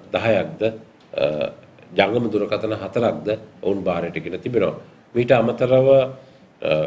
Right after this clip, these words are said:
ගල්කිස්ස රත්මලාන් ප්‍රදේශයේදී සිදු කරන ලද මෙහෙයුමකදී හෙරොයින් කිලෝග්‍රෑම් විසිහයක් සොයාගෙන තිබෙනවා. එමෙන්ම මෝදර ප්‍රදේශයේදී, අ, සිදු කරන ලද මෙහෙයුමකදී, අ, හෙරොයින් ග්‍රෑම් විසිපහක්ද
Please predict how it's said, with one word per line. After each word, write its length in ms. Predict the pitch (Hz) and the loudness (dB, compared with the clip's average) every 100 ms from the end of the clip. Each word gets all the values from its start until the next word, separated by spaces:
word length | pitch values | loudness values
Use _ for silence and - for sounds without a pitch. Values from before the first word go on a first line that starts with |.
| 82 78 | -4 -2
ගල්කිස්ස 500 | 95 113 113 127 - | 0 0 0 -4 2
රත්මලාන් 600 | 113 95 113 117 117 110 | 2 2 0 0 0 -2
ප්‍රදේශයේදී 600 | 110 113 110 117 110 107 | -2 -2 -4 -4 -6 -6
සිදු 220 | 107 92 | -8 -10
කරන 240 | 95 95 | -6 -4
ලද 180 | 95 95 | -2 -4
මෙහෙයුමකදී 640 | 90 87 90 90 87 101 139 - - | -4 -4 -4 -6 -8 -6 -6 -8 -20
හෙරොයින් 340 | - 101 113 110 | -6 2 4 2
කිලෝග්‍රෑම් 500 | 107 101 95 98 92 | -2 -2 0 -2 -2
විසිහයක් 520 | 90 - 143 143 139 | -6 2 4 4 0
සොයාගෙන 440 | - 98 85 82 | -4 -4 -2 -8
තිබෙනවා. 400 | 80 82 87 110 127 - - - | -10 -8 -4 -4 -6 -16 -20 -6
එමෙන්ම 380 | 90 95 98 98 95 - - _ _ | 0 0 0 -2 -4 -6 -20 _ _
මෝදර 360 | 95 113 135 127 | 2 4 4 2
ප්‍රදේශයේදී, 680 | 107 113 113 120 113 117 107 - | 0 -2 -2 -4 -4 -4 -4 -6
අ, 220 | - 73 | -6 -4
සිදු 240 | 78 101 107 | -4 -8 -6
කරන 240 | 104 95 | -4 -2
ලද 160 | 98 95 | -2 -2
මෙහෙයුමකදී, 720 | 92 98 104 98 - 80 110 - - - - - | -4 -2 -2 -4 -8 -6 -6 -6 -16 -20 -20 -6
අ, 140 | - 73 76 73 - - - _ _ _ - | -2 0 -2 -4 -6 -10 -20 _ _ _ -10
හෙරොයින් 400 | 95 110 107 101 | 0 4 4 2
ග්‍රෑම් 280 | 104 95 | 0 0
විසිපහක්ද 640 | 90 92 127 131 135 127 | -4 -8 -2 0 0 -2